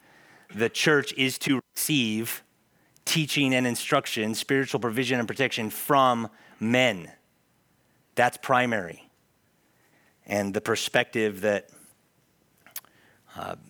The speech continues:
Wilkin sets forth is becoming more and more prevalent. But God himself ordained that men lead and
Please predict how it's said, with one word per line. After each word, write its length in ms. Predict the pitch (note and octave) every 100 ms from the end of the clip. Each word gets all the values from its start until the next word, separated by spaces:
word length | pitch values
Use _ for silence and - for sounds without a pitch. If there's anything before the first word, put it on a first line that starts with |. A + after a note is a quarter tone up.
| _
Wilkin 680 | - G#2 G#2+ A#2 A#2+ G2 F2+ - _ _ _ _ - _ _ _ _ _ _ _
sets 360 | - - B2 F#2+
forth 300 | - C#3+ -
is 220 | G2+ -
becoming 480 | - G#2 - A2 G#2
more 160 | G2+ G2+
and 80 |
more 100 | G2
prevalent. 420 | F2+ - A#2+ G2+ - _ _ _ _ _ _ _ _ - - _ _ -
But 240 | G#2+ G2
God 300 | F#2 A#2+ C3+
himself 760 | C3 A#2 - B2 G2 - - - -
ordained 600 | G#2+ G2+ A2 A2 G2 E2+
that 180 | G2+ F#2
men 420 | G2 G#2 G#2 G2
lead 360 | G#2 G2+ F#2+ -
and 260 | G#2 F#2